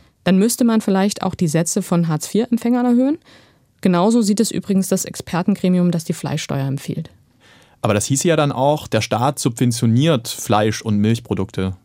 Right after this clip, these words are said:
Speaker 2: Warum denn gerade das und nicht was anderes? Das könnte man ja dann auch fragen.
Speaker 1: Das stimmt.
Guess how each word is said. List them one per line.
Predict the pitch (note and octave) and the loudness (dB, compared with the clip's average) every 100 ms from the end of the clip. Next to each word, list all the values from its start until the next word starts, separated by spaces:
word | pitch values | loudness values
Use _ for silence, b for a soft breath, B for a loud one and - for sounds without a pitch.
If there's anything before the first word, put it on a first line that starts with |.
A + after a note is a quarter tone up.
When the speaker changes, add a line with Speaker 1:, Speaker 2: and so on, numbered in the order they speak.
| _ | _
Speaker 2:
Warum | - G#2 A#2 | -4 0 2
denn | A2+ | 2
gerade | A2 G#2+ A2 | 2 0 2
das | A#2+ C3+ - | 0 -2 -6
und | A2 G#2+ A2+ | -4 -4 -2
nicht | A2 A2+ | -2 -2
was | A2+ | -4
anderes? | - C#3+ G#2 G2 | -2 0 -2 -4
Das | A2 | -4
könnte | A2+ A2 | -2 0
man | A2 | -2
ja | G#2+ | -2
dann | A2 | -4
auch | A2 A#2 | -4 -8
fragen. | - G2+ G2+ - _ _ _ _ _ | -10 -8 -8 -10 _ _ _ _ _
Speaker 1:
Das | - - | -6 -2
stimmt. | F#3 B3+ | 0 0